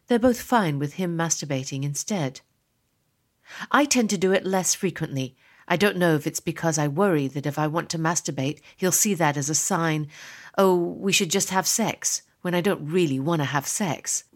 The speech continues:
What's important to me is the feeling of intimacy and the sensual aspect of sex. I'd be happy to have more of those things if the sex part didn't happen, they say. But when they go for long stretches of time without it,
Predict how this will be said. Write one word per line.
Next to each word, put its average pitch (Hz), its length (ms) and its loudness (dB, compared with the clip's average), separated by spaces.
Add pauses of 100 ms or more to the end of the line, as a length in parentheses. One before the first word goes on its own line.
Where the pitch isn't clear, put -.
(560)
What's 190 220 4
important 175 500 2
to 156 100 2
me 143 340 0
is 165 160 2
the 170 100 2
feeling 190 380 2
of 175 160 0
intimacy 156 800 0
and 156 120 -2
the 160 60 2
sensual 165 560 0
aspect - 500 0
of 135 80 -2
sex. - 500 -4 (680)
I'd 214 120 4
be 170 80 6
happy 160 300 2
to 143 100 -2
have 151 240 0
more 185 200 4
of 165 140 2
those 208 280 4
things 131 460 -4
if 139 100 -8
the 160 80 0
sex - 300 -2
part 147 320 -2
didn't 196 200 -2
happen, 196 480 -2 (340)
they 127 120 -6
say. 120 340 -6 (960)
But 196 100 4
when 196 140 6
they 185 100 6
go 180 240 6
for 160 180 2
long 160 300 4
stretches 143 600 -2
of 139 140 -6
time 151 320 -2
without 170 420 2
it, 139 200 -4